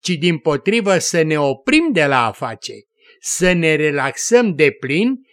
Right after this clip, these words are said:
să nu mai facem nimic. Asta se potrivește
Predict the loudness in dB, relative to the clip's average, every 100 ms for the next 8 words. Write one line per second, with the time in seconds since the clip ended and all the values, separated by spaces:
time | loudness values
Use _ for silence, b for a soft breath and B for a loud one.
0 | b -8 -2 0 0 0 2 4 2 -4
1 | -14 -4 -2 -2 -2 0 0 0 0 0
2 | 0 0 0 0 _ _ _ _ _ _
3 | _ _ _ B B B -2 -2 -2 -4
4 | -4 -2 0 -2 0 -4 -4 -10 -4 -4
5 | -4 -2 -4